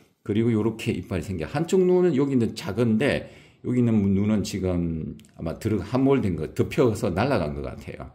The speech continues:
아니면 덮였거나. 그다음에 입 부분인데, 이렇게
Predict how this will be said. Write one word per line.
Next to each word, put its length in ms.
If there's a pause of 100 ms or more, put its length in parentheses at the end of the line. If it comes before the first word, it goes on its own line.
(140)
아니면 300
덮였거나. 840 (560)
그다음에 220
입 220
부분인데, 680
이렇게 440